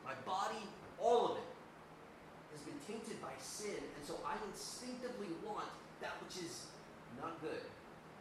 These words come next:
And Jesus comes along and he says, "On the other side of that door is the true and authentic kind of life. You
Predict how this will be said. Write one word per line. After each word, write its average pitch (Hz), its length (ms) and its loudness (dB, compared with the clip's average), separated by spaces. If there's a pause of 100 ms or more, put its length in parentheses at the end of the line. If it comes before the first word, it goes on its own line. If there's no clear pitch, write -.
(1200)
And 127 120 -8
Jesus 202 360 -4
comes 226 180 2
along 165 600 2
and 147 120 -4
he 147 80 -6
says, 143 240 -2
"On - 120 -2
the 127 60 0
other 202 260 -2
side 190 180 -4
of 165 120 -4
that - 280 -6
door 160 420 0 (1700)
is - 80 -8
the - 100 -10 (160)
true 339 280 2 (520)
and 113 80 -8
authentic 139 540 -8 (360)
kind 131 140 -8
of 123 100 -8
life. - 280 -10 (1300)
You 170 420 0